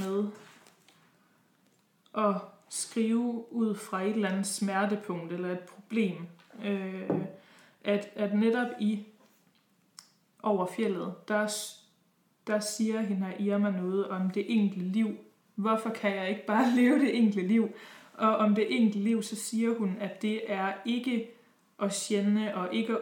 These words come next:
udsætte sig selv. Øhm, men så tænker jeg, altså, må det nødvendigvis være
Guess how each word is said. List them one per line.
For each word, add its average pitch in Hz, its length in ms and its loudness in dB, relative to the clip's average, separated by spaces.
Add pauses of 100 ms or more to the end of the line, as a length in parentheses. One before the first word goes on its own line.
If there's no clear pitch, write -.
(100)
udsætte 226 560 0
sig 185 200 -10
selv. 202 280 -4 (1200)
Øhm, 190 880 -2 (1200)
men 214 460 4
så 240 200 -4
tænker 233 340 2
jeg, 202 280 0
altså, 208 200 2
må 208 160 4
det 208 140 0
nødvendigvis 208 800 0
være 180 320 -4